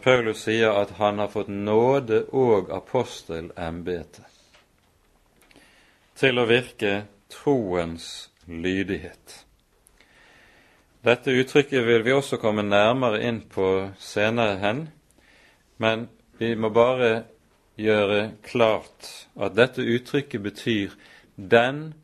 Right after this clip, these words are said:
lydighet som består i å tro. Troens lydighet betyr ikke den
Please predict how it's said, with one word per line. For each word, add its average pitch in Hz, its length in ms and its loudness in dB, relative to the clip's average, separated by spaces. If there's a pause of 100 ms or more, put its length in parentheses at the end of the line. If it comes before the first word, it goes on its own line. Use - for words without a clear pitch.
(140)
lydighet 104 960 0
som 98 240 -6
består 95 720 -2 (160)
i 92 320 -6
å 87 160 -10
tro. - 300 -12 (1200)
Troens 139 400 4
lydighet 123 560 2
betyr 120 400 2
ikke 143 240 0
den 147 300 2